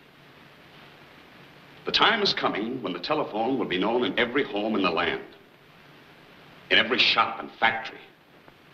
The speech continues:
and beyond the seas, even to the remotest ends of the earth. But that, too, is not the issue.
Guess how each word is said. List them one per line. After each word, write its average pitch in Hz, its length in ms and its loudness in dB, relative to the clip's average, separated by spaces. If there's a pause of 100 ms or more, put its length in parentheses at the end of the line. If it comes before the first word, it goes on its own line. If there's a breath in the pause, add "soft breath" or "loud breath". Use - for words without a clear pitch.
(600)
and 104 140 2
beyond 156 300 4
the 156 40 -2
seas, 117 460 0
even 139 200 2
to - 60 -6
the 113 100 -4
remotest 123 440 -2
ends 120 240 -4
of 104 60 -10
the 127 100 0
earth. - 300 -4 (1600)
But 95 120 -6
that, 196 200 4
too, 214 200 2
is 101 120 0
not 143 220 0
the 165 120 2
issue. - 260 0